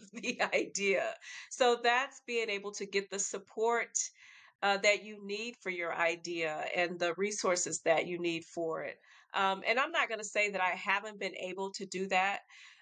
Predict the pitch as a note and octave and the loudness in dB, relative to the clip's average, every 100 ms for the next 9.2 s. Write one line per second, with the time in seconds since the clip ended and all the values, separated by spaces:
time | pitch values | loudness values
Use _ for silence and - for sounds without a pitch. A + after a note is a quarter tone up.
0 | _ A#3 D4 F4 E4 D4 C4+ F#3+ A#3 B3 | _ 2 2 0 -8 -10 -12 -2 2 4
1 | B3 A3+ - - G#3 G#3 A3+ A#3 - - | 2 -2 -6 0 0 2 -2 -2 -4 -2
2 | F#3 F#3 F3+ E3+ F3 - F3 E3+ E3 F#3 | 2 2 2 -2 -6 -6 -4 -2 -6 -12
3 | F#3 A3+ B3+ G3 G#3+ G#3+ C#4+ D#4+ - - | -2 0 2 2 0 0 0 -2 -6 -6
4 | B3 A3 G3+ G3 C4+ A#3 - G3+ G#3 - | -4 -4 -8 -8 -4 0 2 2 -2 -2
5 | G3+ G3 - G3 F#3+ F#3+ F#3+ G3 _ _ | -2 -2 -4 -4 -4 -8 -12 -16 _ _
6 | _ - G#3 - G#3 G#3+ G#3+ _ A#3 A#3 | _ 2 2 4 2 2 -2 _ 2 2
7 | A#3 G#3+ - _ F#3+ F#3 A3 G3 G#3 G#3 | 0 -4 -14 _ -10 2 2 2 -4 -2
8 | F#3+ - G3 F#3+ - F3+ D4 - A3 A3+ | -4 -2 -4 -4 0 0 0 -6 -4 -4
9 | B3 | -6